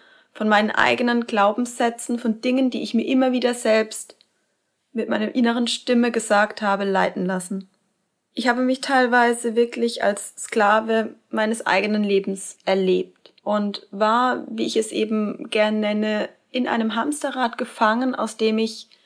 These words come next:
gefühlt keinen Ausweg fand. Und ich würde heute sagen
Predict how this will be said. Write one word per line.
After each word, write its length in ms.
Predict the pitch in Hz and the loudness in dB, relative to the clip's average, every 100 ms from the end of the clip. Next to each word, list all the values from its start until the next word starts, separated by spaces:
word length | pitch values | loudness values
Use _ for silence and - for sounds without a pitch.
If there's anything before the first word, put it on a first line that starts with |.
| _ _ _ | _ _ _
gefühlt 760 | - 226 - 262 262 269 240 - | -14 -12 -8 -2 0 0 -2 -6
keinen 720 | - 208 214 214 214 214 220 _ - _ | -2 2 2 0 0 -2 -4 _ -20 _
Ausweg 460 | 190 214 - 180 175 | -2 0 -4 -6 -4
fand. 380 | 180 180 175 - _ _ _ _ _ _ _ _ | -6 -6 -8 -18 _ _ _ _ _ _ _ _
Und 140 | - 233 | -2 -2
ich 120 | 233 | 0
würde 260 | 226 233 | 0 2
heute 320 | 233 233 262 302 | 4 2 2 -6
sagen 720 | - 262 247 247 254 247 | -2 2 2 2 0 0